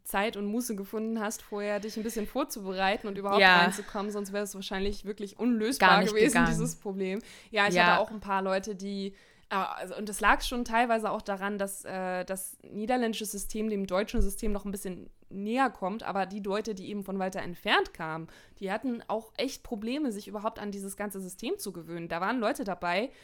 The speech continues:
Speaker 1: die, äh, kannten das ganze
Speaker 2: Mhm.
Speaker 1: Thema mit Falllösungsklausuren auch nicht bei uns, sondern die haben eher Multiple-Choice-Klausuren
Speaker 2: Mhm.
Speaker 1: in ihren Ländern gemacht. Das war dann zum Beispiel in, äh, Rumänien, in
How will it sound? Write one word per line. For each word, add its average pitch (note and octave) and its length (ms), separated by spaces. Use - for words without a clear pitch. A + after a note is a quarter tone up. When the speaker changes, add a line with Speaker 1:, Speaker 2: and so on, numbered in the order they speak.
Speaker 1:
die, G3+ 320
äh, F#3+ 140
kannten C4 380
das G#3 160
ganze G3+ 240
Speaker 2:
Mhm. F#3 40
Speaker 1:
Thema F#3 260
mit G3+ 140
Falllösungsklausuren E3 1300
auch E3 280
nicht E3+ 320
bei D#3 160
uns, E3 240
sondern F3 280
die F#3+ 140
haben G3 180
eher G3+ 200
Multiple-Choice-Klausuren F#3+ 1080
Speaker 2:
Mhm. E3+ 60
Speaker 1:
in F3 80
ihren E3+ 180
Ländern E3 360
gemacht. F3 420
Das - 140
war F3+ 100
dann F3+ 140
zum F3+ 80
Beispiel F3 260
in, F3 240
äh, F3+ 200
Rumänien, F#3+ 880
in E3+ 360